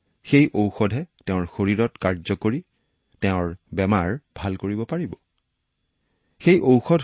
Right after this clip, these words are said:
নোখোৱালৈকে সেই ঔষধৰ পৰা একো লাভ নাই। প্ৰিয় শ্ৰোতা, আপুনি হয়তো বহুদিন ধৰি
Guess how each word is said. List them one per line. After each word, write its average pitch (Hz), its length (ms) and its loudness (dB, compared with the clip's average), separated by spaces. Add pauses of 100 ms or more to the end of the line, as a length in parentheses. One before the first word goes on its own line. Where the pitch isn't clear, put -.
(120)
নোখোৱালৈকে 107 680 0 (680)
সেই 110 300 4
ঔষধৰ 110 480 2
পৰা 82 220 -4 (280)
একো 92 220 -4
লাভ 78 280 -10
নাই। - 160 -16 (1500)
প্ৰিয় 113 120 6
শ্ৰোতা, 98 320 -6 (1500)
আপুনি 165 280 6
হয়তো 151 360 6
বহুদিন 156 480 0
ধৰি 95 380 2